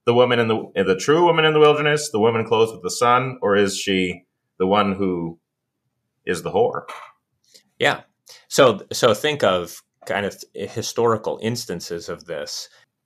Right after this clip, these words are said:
Speaker 2: Whenever John was writing, whether it was before the temple fell or after, uh,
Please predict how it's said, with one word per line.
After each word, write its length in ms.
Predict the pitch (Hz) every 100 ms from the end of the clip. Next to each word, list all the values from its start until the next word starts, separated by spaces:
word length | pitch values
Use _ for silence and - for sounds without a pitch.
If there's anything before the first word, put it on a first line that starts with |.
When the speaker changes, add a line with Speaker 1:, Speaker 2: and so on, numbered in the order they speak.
| _ _ _ _
Speaker 2:
Whenever 440 | - 107 117 143 170
John 360 | 107 107 110 98
was 180 | 87
writing, 500 | 87 87 95 82 - -
whether 360 | - 104 104 107
it 140 | 101
was 480 | 98 92 90 85 -
before 460 | - 90 - 123 135
the 80 |
temple 400 | - 110 101 92
fell 360 | 82 - 85 82
or 160 | 69 -
after, 560 | 85 90 - - - _ _ _ _ _
uh, 120 | 95